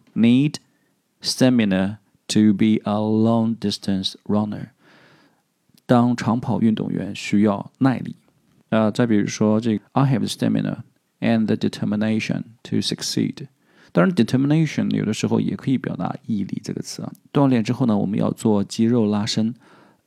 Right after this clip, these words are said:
啊，拉伸叫什么呢？叫 stretch 啊，这个应该不是特别难。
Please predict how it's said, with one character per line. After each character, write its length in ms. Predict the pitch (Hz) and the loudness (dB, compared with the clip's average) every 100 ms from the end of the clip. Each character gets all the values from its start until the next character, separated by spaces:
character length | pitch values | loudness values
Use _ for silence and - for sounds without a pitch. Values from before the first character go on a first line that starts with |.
| - | -6
啊， 180 | 95 | -2
拉 260 | 98 139 165 | 2 4 4
伸 320 | 160 165 160 | 2 0 -2
叫 200 | 160 131 | 0 0
什 160 | 110 - | 0 -2
么 80 | 101 | -4
呢？ 80 | - | -4
叫 280 | - 107 - | -4 -4 -6
stretch 640 | - - 120 98 - - - | -10 -4 -2 -2 -4 -8 -6
啊， 140 | 104 | -6
这 120 | 101 151 | -4 -4
个 420 | - 135 117 107 | 0 2 2 0
应 120 | 113 | -2
该 120 | 107 | -2
不 260 | 107 - 107 | -6 -6 -4
是 140 | - | -4
特 120 | - 110 | -6 -4
别 160 | 101 101 - | -4 -6 -8
难。 260 | 98 95 | -8 -8